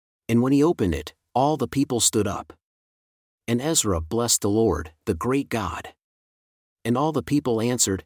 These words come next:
"Amen, Amen," with lifting up their hands, and they bowed their heads and worshipped the Lord with their faces to the ground. Also, Jeshua, and Bani, and Sherebiah, Shemin, Akub,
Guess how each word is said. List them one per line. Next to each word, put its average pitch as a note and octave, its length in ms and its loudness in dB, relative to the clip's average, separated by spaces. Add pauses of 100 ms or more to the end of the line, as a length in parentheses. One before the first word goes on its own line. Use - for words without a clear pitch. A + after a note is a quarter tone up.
(120)
"Amen, B2+ 440 2 (140)
Amen," C3 500 0 (160)
with A#2+ 220 -2
lifting C3+ 400 0
up A2+ 120 -2
their F#2+ 140 0
hands, A2+ 560 -2 (180)
and A#2+ 120 0
they B2 100 0
bowed C#3 320 0
their A2 160 2
heads G#2+ 400 -2
and G2+ 200 0
worshipped A#2 460 0
the G#2 100 0
Lord G#2+ 320 2
with G2+ 160 -4
their F#2+ 120 0
faces B2+ 500 -2
to - 100 -6
the G2 120 -2
ground. A2 480 -4 (960)
Also, G#2+ 480 0 (160)
Jeshua, G2 600 -2 (160)
and A#2 200 2
Bani, C3 460 -2 (180)
and B2 160 0
Sherebiah, C3 600 -2 (180)
Shemin, B2 500 2 (180)
Akub, A2 420 -2